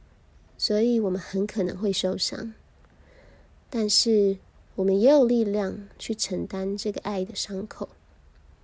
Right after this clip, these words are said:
如果不爱的话，就不会受伤了。但是你想要过不去爱的人生吗？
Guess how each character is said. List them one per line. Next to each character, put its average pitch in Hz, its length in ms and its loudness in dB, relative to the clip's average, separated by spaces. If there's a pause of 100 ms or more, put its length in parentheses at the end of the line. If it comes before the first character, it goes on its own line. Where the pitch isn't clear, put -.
(1700)
如 262 120 0
果 381 100 4
不 - 140 2
爱 247 240 2
的 208 100 2
话， 202 440 -4 (360)
就 - 100 -2
不 220 140 -4
会 208 100 2
受 190 220 0
伤 - 260 -6
了。 240 200 -10 (1200)
但 240 160 2
是 254 160 0
你 208 140 4
想 190 180 -2
要 185 100 -6
过 208 320 0
不 190 120 -8
去 - 180 -4
爱 233 320 0 (180)
的 208 80 -4
人 185 220 -4
生 196 180 -2
吗？ 220 220 0